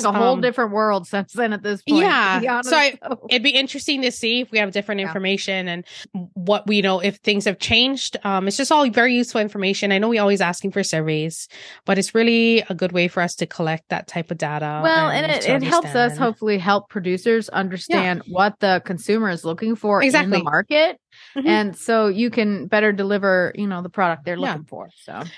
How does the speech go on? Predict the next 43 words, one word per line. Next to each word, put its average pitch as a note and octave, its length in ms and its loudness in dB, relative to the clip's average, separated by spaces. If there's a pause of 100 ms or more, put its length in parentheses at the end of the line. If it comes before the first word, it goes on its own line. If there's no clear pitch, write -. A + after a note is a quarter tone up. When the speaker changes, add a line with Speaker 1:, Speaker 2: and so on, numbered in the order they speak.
(220)
Speaker 1:
yeah. D#4+ 200 4
Speaker 2:
and, A3 200 -4
you C#4+ 100 2
know, C4 200 4
so A#3+ 360 2
my A3+ 180 4
beef B3+ 280 -4
workshop A3+ 460 -2
that G#3 160 -2
we G#3+ 100 -6
did G3+ 500 0 (140)
a G3+ 80 -6
couple G3+ 260 -2
of G3 60 2
weeks G3+ 300 -2
ago, F3+ 400 2
you G3 120 0
know, G3 80 4
I, F#3+ 160 2 (140)
I G3 220 2
shared A3 300 -2
some G#3+ 140 -2
information F#3+ 500 -4
about F3 180 -2
the E3 100 -12
consumer F3+ 420 -2
survey E3+ 560 0
data F3 320 2
that E3+ 200 -2
is E3+ 120 -10
currently G3+ 360 2
out E3 220 -2
there, E3+ 180 -2
and E3 140 -6
N G#3 140 2
C G#3+ 120 -4
B G3 300 4
A - 20 2
does F3 240 0
their E3+ 100 0
beef F#3 200 -2
tracker F3 400 -2
surveys E3+ 560 -2